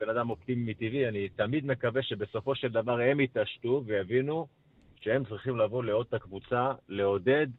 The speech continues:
וזהו, כל אג'נדות, אה, אה, חברתיות, גזעניות, אה, פוליטיות, כאלה ואחרות,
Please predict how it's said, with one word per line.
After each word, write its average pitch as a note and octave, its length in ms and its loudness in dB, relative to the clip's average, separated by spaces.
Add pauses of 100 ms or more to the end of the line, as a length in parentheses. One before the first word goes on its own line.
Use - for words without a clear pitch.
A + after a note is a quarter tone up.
(200)
וזהו, G#2 520 2
כל C3+ 240 6
אג'נדות, A#2+ 560 4 (100)
אה, G#2+ 60 2
אה, F2+ 460 0 (120)
חברתיות, G#2+ 760 2
גזעניות, A2+ 880 2
אה, G#2 180 2 (100)
פוליטיות, B2+ 640 2
כאלה B2 320 4
ואחרות, A#2 520 2